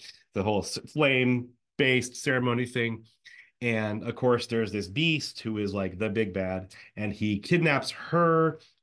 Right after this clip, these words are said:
during the wedding, and people die. And he basically, it's a rescue the maiden story, but he has, he has to go and get this weapon called the glaive. And the glaive is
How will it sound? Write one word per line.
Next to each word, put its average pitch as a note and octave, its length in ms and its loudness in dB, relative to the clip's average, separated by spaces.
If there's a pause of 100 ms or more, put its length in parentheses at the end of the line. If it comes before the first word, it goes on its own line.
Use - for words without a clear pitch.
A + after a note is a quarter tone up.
(180)
during E3+ 380 2
the C4 80 2
wedding, A#3+ 400 2
and A#2 120 -2
people F2+ 260 -10
die. C#3 400 4
And B2+ 180 4
he D3+ 100 4
basically, A#2+ 600 2 (420)
it's F3+ 160 4
a D#3+ 80 4
rescue C3 400 2
the A2+ 100 -2
maiden G2+ 520 -2 (400)
story, D3+ 540 4 (540)
but B2+ 100 0
he B2+ 60 2
has, C3 260 2
he G#2+ 140 -6
has A2+ 220 -4
to A2 60 -10
go G#2+ 120 -4
and G2+ 160 -4
get A2+ 280 0
this G#2 420 -6 (120)
weapon G#2 540 0
called G2 320 -4
the G2+ 80 0
glaive. F#2+ 800 0 (560)
And A2+ 120 2
the A2+ 60 2
glaive A#2 560 2
is G2 640 0